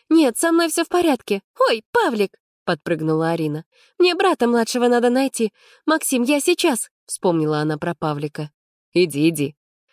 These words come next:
Арина стала пробираться к сцене, где последний раз видела Пашку. Люди уважительно расступались. "Классно сражались, молодцы!" слышала она похвалы. "Мы за вас болели!"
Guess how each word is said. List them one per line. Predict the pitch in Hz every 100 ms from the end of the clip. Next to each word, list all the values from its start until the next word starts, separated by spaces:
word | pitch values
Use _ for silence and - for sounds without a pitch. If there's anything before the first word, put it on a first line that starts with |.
| _ _
Арина | 233 233 190
стала | 170 190 180
пробираться | 180 175 180 180 -
к | 175
сцене, | - - 214 185
где | 170 165
последний | 180 170 185 175 175
раз | 180 -
видела | 180 175 180 190
Пашку. | 208 175 - 156 156 _ _ -
Люди | 247 175
уважительно | 160 156 156 151 165 156
расступались. | 160 - 175 151 165 151 151 - _ _ _
"Классно | 226 269 285 269
сражались, | 294 277 302 294 208 -
молодцы!" | 226 262 - 339 311 202 _ _ _
слышала | - 170 151 156 160
она | 156 151
похвалы. | 156 - 175 165 151 _ _ -
"Мы | 339
за | 392
вас | 392 370
болели!" | 349 392 392 370 285 214